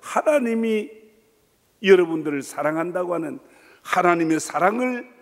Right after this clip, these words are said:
전하는 것이 바로 선교요 전도라고 생각합니다. 여러분, 사람들은 건강하고 돈이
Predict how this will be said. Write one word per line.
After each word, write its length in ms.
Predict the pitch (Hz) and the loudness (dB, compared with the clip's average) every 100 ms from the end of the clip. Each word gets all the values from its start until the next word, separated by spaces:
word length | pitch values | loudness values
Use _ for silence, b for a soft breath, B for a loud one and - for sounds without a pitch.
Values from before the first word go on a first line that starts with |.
| - _ | -20 _
전하는 440 | - 127 131 147 165 | -8 -4 -2 -2 -2
것이 240 | 208 - | -2 -2
바로 400 | 180 175 185 - - | -4 -2 -4 -8 -14
선교요 720 | - - 156 143 131 123 110 | -6 0 0 2 0 -2 -8
전도라고 560 | - 135 139 123 113 | -4 -2 -2 -4 -6
생각합니다. 760 | 107 120 110 104 104 101 - - _ _ _ _ B B B B B B B B B - | -8 -8 -6 -4 -6 -8 -12 -20 _ _ _ _ B B B B B B B B B -4
여러분, 380 | 117 117 117 120 | 0 0 0 -6
사람들은 960 | - - 135 143 143 139 135 101 - - _ _ _ _ _ _ _ - - | -8 -2 0 2 2 0 0 -6 -16 -20 _ _ _ _ _ _ _ -20 -20
건강하고 1080 | - 123 127 135 139 135 135 139 117 101 - b b b b b b | -4 -2 0 2 2 0 -2 -2 -4 -8 -18 b b b b b b
돈이 640 | - 120 147 143 127 107 | -2 2 2 2 -2 -6